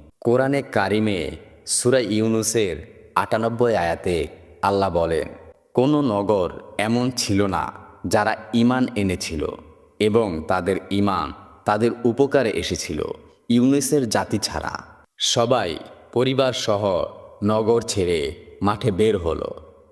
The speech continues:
তারা কান্নাকাটি করতে লাগলো। শিশু ও গৃহপালিত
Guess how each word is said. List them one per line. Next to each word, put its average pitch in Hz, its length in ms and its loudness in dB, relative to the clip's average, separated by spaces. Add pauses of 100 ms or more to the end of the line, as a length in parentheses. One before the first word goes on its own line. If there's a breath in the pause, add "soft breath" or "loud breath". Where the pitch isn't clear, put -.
তারা 113 180 2
কান্নাকাটি 104 920 -2 (220)
করতে 104 340 0
লাগলো। 71 420 -4 (340)
শিশু 110 680 0 (200)
ও 113 140 4
গৃহপালিত 113 920 2